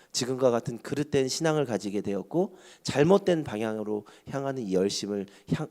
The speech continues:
어, 열심을 가지게 만들었다라는 것이죠. 우리는 성경에 기록된 한 명의 인물을 또 떠오르게 되죠. 이러한 사실 가운데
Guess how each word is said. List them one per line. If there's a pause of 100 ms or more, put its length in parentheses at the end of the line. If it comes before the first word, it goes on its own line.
어,
열심을
가지게
만들었다라는
것이죠. (1500)
우리는
성경에
기록된
한
명의
인물을
또
떠오르게
되죠.
이러한
사실
가운데